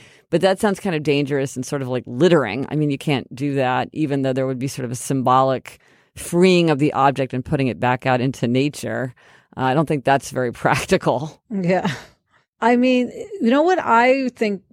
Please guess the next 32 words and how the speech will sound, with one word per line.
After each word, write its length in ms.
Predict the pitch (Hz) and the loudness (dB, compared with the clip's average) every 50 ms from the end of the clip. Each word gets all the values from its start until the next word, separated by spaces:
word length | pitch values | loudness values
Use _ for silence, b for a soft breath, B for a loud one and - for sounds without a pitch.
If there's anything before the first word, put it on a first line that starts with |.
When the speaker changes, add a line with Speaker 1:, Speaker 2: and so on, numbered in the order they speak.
| _ | _
Speaker 2:
maybe 400 | 202 208 202 190 185 180 190 185 | -6 -2 0 0 0 0 -2 -4
she 220 | 170 - - 185 175 | -4 -6 -8 -8 -8
should 260 | - - 180 180 143 | -8 -6 -8 -8 -8
do 540 | - 185 180 175 170 170 170 165 160 175 - - | -6 -6 -4 -2 -2 -2 -2 -4 -4 -6 -8 -6
is 460 | - - 214 240 254 277 277 247 233 | 0 2 4 4 4 2 0 -4 -4
donate 460 | - 214 208 190 190 185 180 180 180 | 0 2 2 2 2 0 0 0 0
it. 100 | 185 175 | 0 0
I 60 | 185 185 | 0 0
know 160 | 196 208 220 | 0 0 0
she's 280 | 226 - - 262 226 247 | 0 0 -4 -6 -6 -6
worried 320 | 240 214 214 220 220 220 226 | -4 -2 0 2 2 2 2
about 260 | 214 220 202 190 165 | 2 2 2 0 0
donating 540 | 190 190 190 190 190 202 202 202 196 202 208 | -2 0 0 0 0 0 0 2 2 2 0
it 140 | 196 - | 0 -2
'cause 120 | - 175 151 | -4 -6 -6
she 120 | - 202 | -2 0
doesn't 260 | 202 202 - 226 190 | 0 0 0 -2 -4
like 220 | 185 190 190 175 170 | -2 -2 -4 -4 -2
the 100 | 180 190 | -2 0
idea 600 | 185 180 180 160 160 180 185 190 185 185 180 180 180 | 0 0 0 0 0 0 2 2 4 4 4 4 2
that, 400 | 170 175 170 165 165 156 - - | 2 2 2 4 2 2 0 -2
um, 520 | - 175 175 165 156 156 156 160 151 151 - - | -4 -4 -2 -2 -2 -4 -4 -6 -8 -10 -8 -6
you 140 | 185 190 | -4 -2
know, 120 | 185 165 160 | -2 -2 -2
someone's 640 | 160 - - 208 190 185 180 175 175 175 175 170 - | -4 -2 0 0 0 0 0 -2 -4 -4 -4 -6 -6
doing 340 | - - 190 185 180 175 175 | -4 -2 0 0 0 -2 -4
something 380 | 180 - 185 170 156 180 175 170 | -4 -6 -6 -6 -6 -6 -8 -8
sort 220 | - - 175 160 | -6 -6 -6 -6
of 100 | 151 147 | -6 -8
silly 460 | - - - - 196 175 170 190 190 | -10 -10 -4 -2 0 0 2 0 0
with 240 | 185 196 202 202 196 | 2 0 0 2 2
it. 260 | 220 226 - 131 B | 2 2 0 -2 B